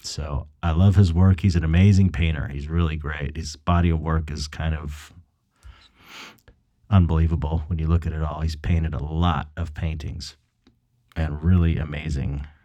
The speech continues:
great paintings. He's really highly skilled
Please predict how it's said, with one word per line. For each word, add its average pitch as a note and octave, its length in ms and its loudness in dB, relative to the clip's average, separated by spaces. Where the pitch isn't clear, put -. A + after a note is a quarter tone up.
great D2+ 240 -6
paintings. C2 380 -8
He's C#2 140 -8
really D2 440 -4
highly D#2 340 0
skilled D2 560 -2